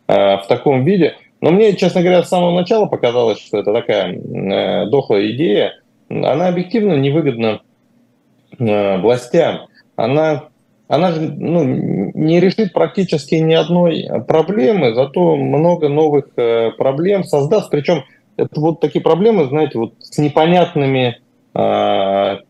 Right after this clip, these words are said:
пе-, пе-, перспективами. То есть они могут оказаться потенциально очень, э, серьезными. Понимаете, ведь, э, вот это, э, сам-, самым главным результатом, э, внедрения такого законодательства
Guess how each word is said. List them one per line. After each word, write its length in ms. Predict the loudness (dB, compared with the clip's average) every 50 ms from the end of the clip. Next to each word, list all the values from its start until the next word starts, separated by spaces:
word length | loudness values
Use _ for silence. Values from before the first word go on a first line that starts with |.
| _ _
пе-, 120 | -6 -6 -6
пе-, 300 | -6 -6 -6 -6 -6 -6 -4 -4
перспективами. 540 | -2 -2 -2 -4 -4 0 2 4 4 4 4
То 100 | 2 2
есть 120 | 2 2
они 180 | 2 2 2 4
могут 300 | 4 2 2 2 0 -2
оказаться 460 | -2 0 0 2 2 0 0 -4 -6
потенциально 480 | -6 -4 -4 -2 2 2 2 2 0 -2
очень, 380 | -4 -4 -4 -4 -4 -4 -6 _ -20 -20 _ _ _ -4
э, 480 | -2 -2 0 0 0 0 0 0 -2
серьезными. 760 | -2 -2 0 0 0 2 2 4 4 2 2 0 -2 -4 -6 -8 -14 -20 -20 -20 _ _
Понимаете, 480 | 0 2 2 4 4 2 2 0 0
ведь, 360 | 0 0 -2 -4 -6 -4 -2
э, 220 | 0 0 0 -4 -8 _ _ _ _ _ _ -2
вот 160 | 0 2 2
это, 240 | 0 0 -2 -6 -8 _ _ 0
э, 480 | 0 0 0 -2 -8 -10 -10 -8 -4
сам-, 340 | -2 0 0 0 0 -2 -2
самым 220 | -2 0 0 0 0
главным 320 | 0 -2 -2 -2 -2 -2
результатом, 640 | -2 0 -2 0 0 0 0 0 -2 -4 -4 -4 -2
э, 400 | -2 -2 -2 -2 -2 -4 -4 -6 -8 -10 -14 -16 -18 -18 -14
внедрения 720 | -12 -8 -8 -6 -6 -4 -4 -4 -4 -4 -4 -4 -4 -4 -4
такого 340 | -6 -6 -2 -2 -2 -2 -2
законодательства 1120 | -4 -6 -4 -2 0 0 0 0 0 -2 -2 -6 -12 -12 -6 -4 -2 -2 -2 -4 -10